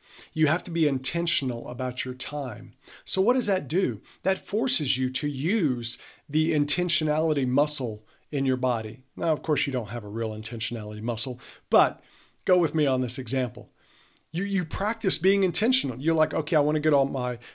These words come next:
my work around the house done. I wanna spend time with my wife. I wanna spend time with my kids. So on Saturday morning from eight to whatever, I can spend time building my model plane."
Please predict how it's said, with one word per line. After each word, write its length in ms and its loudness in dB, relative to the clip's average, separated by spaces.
my 100 -2
work 320 0
around 200 4
the 60 0
house 280 -2
done. 180 -2
I 60 -2
wanna 180 -4
spend 320 0
time 280 -2
with 100 -4
my 160 -4
wife. 340 -2
I 60 -4
wanna 160 -4
spend 260 -2
time 160 -2
with 100 -4
my 180 -4
kids. 340 -2
So 580 2
on 380 2
Saturday 560 4
morning 440 2
from 300 0
eight 360 2
to 100 0
whatever, 640 2
I 120 6
can 160 0
spend 320 2
time 280 0
building 420 0
my 160 -4
model 380 -6
plane." 500 -12